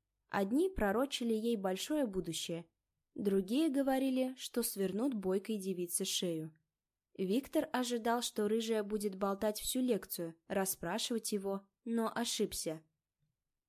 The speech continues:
Со звонком Алла открыла тетрадь, и он увидел красивый ровный конспект, расписанный разными пастами.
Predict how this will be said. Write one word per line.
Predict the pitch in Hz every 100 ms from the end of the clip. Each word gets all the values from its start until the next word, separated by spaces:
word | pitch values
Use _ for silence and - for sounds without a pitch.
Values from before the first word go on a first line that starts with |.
| _
Со | - - 202
звонком | 190 190 190 254 302 294 _
Алла | 202 202 190
открыла | 190 196 190 185
тетрадь, | - 185 233 294 - _ -
и | 214
он | 196
увидел | 196 202 202 196
красивый | 190 180 185 - 294 294
ровный | 254 226 240
конспект, | 233 254 254 - 185 - _ _ -
расписанный | 190 190 - 196 - 240
разными | 214 180 185 202 220
пастами. | 220 175 - 165 165